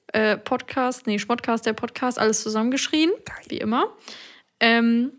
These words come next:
Speaker 1: ihr könnt auch gerne auf Spotify oder da, wo ihr diese wunderschöne Folge hört, eine Bewertung dalassen oder ein Follow. Das würde uns auch sehr freuen.
Speaker 2: Wir haben bei Spotify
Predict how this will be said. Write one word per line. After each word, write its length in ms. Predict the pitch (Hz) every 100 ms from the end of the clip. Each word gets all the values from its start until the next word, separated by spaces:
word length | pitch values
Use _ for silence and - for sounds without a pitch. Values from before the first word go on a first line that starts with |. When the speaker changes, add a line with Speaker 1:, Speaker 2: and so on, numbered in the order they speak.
| _ -
Speaker 1:
ihr 80 |
könnt 220 | 226 269 247
auch 140 | -
gerne 400 | 226 254 330 330
auf 140 | 226 -
Spotify 760 | - 220 254 240 254 240 240
oder 140 | 233 220
da, 340 | 226 220 220
wo 140 | 233
ihr 480 | - 233 226 220 - -
diese 600 | 220 220 220 220 214 214
wunderschöne 520 | 220 226 226 - 220
Folge 380 | 220 214 214 214
hört, 380 | 214 208 214 - - - - -
eine 140 | 202 208
Bewertung 640 | 208 185 196 202 262 254
dalassen 560 | 285 269 285 311 - 370 523
oder 400 | 262 240 208 202
ein 220 | 214 208 208
Follow. 880 | - - - - 240 233 226 262
Das 180 | 320 262
würde 140 | 233 226
uns 120 | -
auch 120 | 240
sehr 260 | - 240 233
freuen. 800 | - - - - 208 208 214 320 - -
Speaker 2:
Wir 200 | - 131
haben 180 | - 165
bei 140 | 147 147
Spotify 340 | 220 240